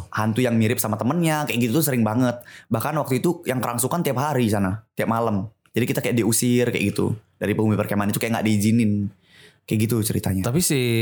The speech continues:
Speaker 2: Aldi tuh nggak nanya ya, "Ayo buruan, udah dipanggil," gitu? Pada saat itu enggak ya?
Speaker 1: Pas baru dari tenda ke lapangan.
Speaker 2: Heeh,
Speaker 1: Baru
Speaker 2: yang
Speaker 1: tenda
Speaker 2: pas,
Speaker 1: ke lapangan
Speaker 2: yang
Speaker 1: itu sebenarnya kita interaksi biasa
Speaker 2: Heeh.
Speaker 1: gitu. Tapi kita belakang-belakangan nih. Si Aldi depan, aku belakang. Jadi dia munggungin aku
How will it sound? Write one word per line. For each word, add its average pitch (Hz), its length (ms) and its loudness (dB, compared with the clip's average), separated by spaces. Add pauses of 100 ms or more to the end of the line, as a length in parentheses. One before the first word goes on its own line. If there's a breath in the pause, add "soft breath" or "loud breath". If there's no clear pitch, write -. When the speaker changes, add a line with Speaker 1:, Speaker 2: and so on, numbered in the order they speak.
(280)
Speaker 2:
Aldi 117 320 -2
tuh 160 160 0
nggak 104 300 0 (320)
nanya 110 320 0
ya, 90 140 0 (180)
"Ayo 160 280 0
buruan, 147 540 2
udah 104 160 0
dipanggil," 120 480 0
gitu? 90 320 0
Pada 90 160 -2
saat 90 240 0
itu 147 160 -2
enggak 104 240 4
ya? 80 140 2 (160)
Speaker 1:
Pas 127 180 -2
baru 127 240 0
dari 123 160 0
tenda 120 240 -2
ke 120 80 -4
lapangan. 113 560 -2 (140)
Speaker 2:
Heeh, 120 340 0
Speaker 1:
Baru 117 160 2
Speaker 2:
yang 143 80 0
Speaker 1:
tenda 143 140 -2
Speaker 2:
pas, - 20 -6
Speaker 1:
ke 143 80 -2
lapangan 131 260 -2
Speaker 2:
yang 190 140 0
Speaker 1:
itu 220 60 2 (240)
sebenarnya 165 280 0
kita 196 140 -2
interaksi 165 460 0
biasa 127 360 0 (220)
Speaker 2:
Heeh. 90 280 2 (100)
Speaker 1:
gitu. 113 420 0
Tapi 110 220 -4
kita 202 180 -4
belakang-belakangan 156 680 -2
nih. 139 300 0 (300)
Si - 100 -4
Aldi 117 260 2
depan, 113 280 -2
aku 123 180 -2
belakang. 117 320 0
Jadi 120 220 2
dia 156 100 0
munggungin 139 400 4
aku 123 480 0